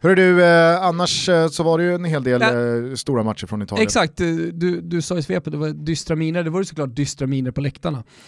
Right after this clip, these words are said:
Speaker 2: Men framförallt så var det ju, eh, liksom vrede.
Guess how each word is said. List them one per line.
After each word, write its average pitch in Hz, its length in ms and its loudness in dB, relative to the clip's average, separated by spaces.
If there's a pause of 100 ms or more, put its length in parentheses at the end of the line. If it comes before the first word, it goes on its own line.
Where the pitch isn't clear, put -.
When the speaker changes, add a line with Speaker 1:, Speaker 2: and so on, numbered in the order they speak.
(180)
Speaker 2:
Men 165 140 2
framförallt 160 420 0
så 208 80 -4
var 170 140 2
det 151 60 2
ju, 139 280 0 (320)
eh, 143 100 -14 (340)
liksom 127 380 -16 (400)
vrede. 147 600 -2